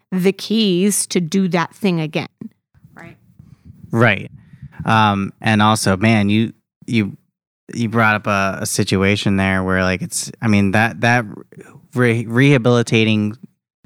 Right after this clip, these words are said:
Speaker 2: a story where someone who's rehabilitated from a, some, a crime like that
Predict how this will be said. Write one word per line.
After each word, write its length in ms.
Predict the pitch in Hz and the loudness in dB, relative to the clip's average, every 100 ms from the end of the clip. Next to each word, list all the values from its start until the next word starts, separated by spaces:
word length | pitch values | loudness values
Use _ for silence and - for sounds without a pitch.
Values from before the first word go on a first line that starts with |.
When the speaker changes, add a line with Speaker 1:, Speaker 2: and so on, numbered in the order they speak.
| _ _ _ _ - | _ _ _ _ 0
Speaker 2:
a 160 | 110 | 0
story 360 | 104 - 151 139 | 0 0 2 4
where 140 | 120 110 | 2 2
someone 260 | - 117 | 2 0
who's 240 | 107 104 95 | 2 0 2
rehabilitated 840 | 107 104 107 101 101 101 107 107 104 | 0 2 2 2 2 2 0 0 -2
from 440 | 98 92 90 92 - - - - | -2 -2 -2 -8 -12 -20 -16 -6
a, 140 | 107 - _ | -6 -6 _
some, 220 | - 104 104 | -4 -2 0
a 120 | 104 | -4
crime 400 | - 107 101 101 | -2 0 0 -2
like 180 | 92 92 | -8 -10
that 540 | 92 151 147 123 - | -10 -8 -4 -4 -6